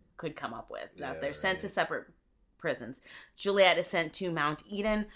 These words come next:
Speaker 1: Pauline is sent in, sentenced to, uh, Ara-, Arahata. Um, Hilda legally changes her name to Perry. Uh, she goes by Marion Perry and leaves New Zealand.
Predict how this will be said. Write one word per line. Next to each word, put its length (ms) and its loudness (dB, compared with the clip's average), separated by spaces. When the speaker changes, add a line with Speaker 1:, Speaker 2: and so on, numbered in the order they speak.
Speaker 1:
Pauline 380 4
is 160 -4
sent 320 -2
in, 460 -4
sentenced 580 -6
to, 320 -4
uh, 320 6
Ara-, 460 8
Arahata. 760 6
Um, 540 6
Hilda 720 8
legally 400 4
changes 460 2
her 140 0
name 260 2
to 120 -6
Perry. 720 -2
Uh, 300 8
she 160 -6
goes 260 4
by 340 4
Marion 540 2
Perry 500 -2
and 360 -4
leaves 380 -2
New 160 0
Zealand. 520 -6